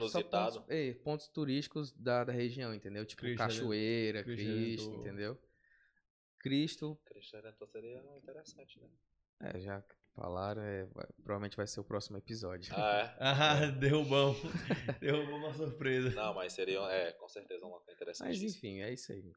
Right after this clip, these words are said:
Speaker 1: próximo episódio vai ser lá.
Speaker 3: É, um parquinho. Eu acho massa, velho,
Speaker 1: E
Speaker 3: porque
Speaker 1: não vai demorar.
Speaker 3: eu acho mais, mais essas coisas aqui da, da Parque Simba, eu via lá, porque eu, eu via a diferença que, que era, né? Eu sabia como eu conhecia o Parque Simba sem ser Parque Simba.
Speaker 1: <clears throat>
Speaker 3: Aí eu acho bonito demais.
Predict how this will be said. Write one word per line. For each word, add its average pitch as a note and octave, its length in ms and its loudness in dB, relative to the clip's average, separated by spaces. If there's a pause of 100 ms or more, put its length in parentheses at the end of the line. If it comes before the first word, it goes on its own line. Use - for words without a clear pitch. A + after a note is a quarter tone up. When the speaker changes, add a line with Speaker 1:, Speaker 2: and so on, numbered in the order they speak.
Speaker 1:
próximo G#2+ 320 -2
episódio G#2+ 380 0
vai G#2 140 2
ser A#2 180 -2
lá. A2+ 420 2
Speaker 3:
É, D#3+ 120 -8
um D3 60 -8
parquinho. B2+ 500 -6 (200)
Eu C#3 80 -2
acho D3+ 240 -4
massa, C3+ 360 -6
velho, A2 180 0
Speaker 1:
E G#2+ 140 0
Speaker 3:
porque A2+ 120 0
Speaker 1:
não B2 140 2
vai C3 180 6
demorar. B2 560 -2 (380)
Speaker 3:
eu A#2+ 140 2
acho C3 200 0
mais, D#3 240 2
mais C#3 200 0
essas C3+ 120 -6
coisas C3+ 240 -8
aqui B2 160 -8
da, A#2 400 0
da A#2+ 100 -8
Parque - 360 -10
Simba, A#2 260 -4
eu A2+ 120 -2
via A2 240 -2
lá, A2+ 200 -2
porque - 200 -12
eu, A#2 380 -6 (1600)
eu C#3+ 200 0
via E3+ 220 2
a F#3+ 40 -2
diferença D3+ 540 0
que, C3+ 240 -4
que B2+ 220 -6
era, A#2 180 -2
né? B2 140 -2
Eu C3 120 0
sabia C3+ 320 0
como C3 240 -4
eu C3 140 -4
conhecia C3+ 340 -2
o D3+ 60 -2
Parque D3+ 240 -2
Simba C#3 180 -6
sem C#3+ 160 -6
ser C#3+ 120 -8
Parque C3+ 280 -10
Simba. C3+ 240 -8
Speaker 1:
<clears throat> C#3 320 -8
Speaker 3:
Aí A#2 80 -2
eu A#2+ 60 4
acho B2 160 -2
bonito C3+ 220 -2
demais. A#2 420 -6